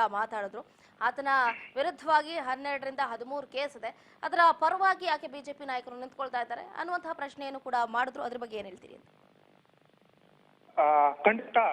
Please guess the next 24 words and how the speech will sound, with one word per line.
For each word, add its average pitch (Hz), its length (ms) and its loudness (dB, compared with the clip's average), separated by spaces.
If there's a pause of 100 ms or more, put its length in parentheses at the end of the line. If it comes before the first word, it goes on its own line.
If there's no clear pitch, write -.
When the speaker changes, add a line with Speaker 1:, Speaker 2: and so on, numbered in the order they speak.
(180)
Speaker 2:
ಚಂದ್ರಕಲಾ, 165 800 0
ಏನು 185 440 0
ಈ 160 260 -2
ಒಂದು, 190 540 2 (140)
ಆ, 147 300 4
ಹುಬ್ಬಳ್ಳಿಯಲ್ಲಿ 196 800 2
ಏನು 175 160 0
ಕರ 160 240 2
ಸೇವಕನನ್ನ 175 600 2 (160)
ಬ-, 147 200 6
ಬಂಧನ 156 340 4
ಮಾಡಲಾಗಿದೆ, 147 1000 2 (220)
ಆತನ 220 380 4 (340)
ಒಂದು, 165 480 0
ಓ, 143 540 4
ಮೇಲೆ, 165 800 0 (220)
ಆ, 165 160 8
ಹದಿಮೂರರಿಂದ 220 760 2 (380)
ಹದಿನಾಲ್ಕು 226 680 2
ಕೇಸುಗಳು 190 720 2
ಇರ್ತಕ್ಕಂಥದ್ದು. 151 720 0 (540)
ಈ 185 120 2
ಒಂದು 240 340 0
ನಿಟ್ಟಿನಲ್ಲಿ, 196 960 -2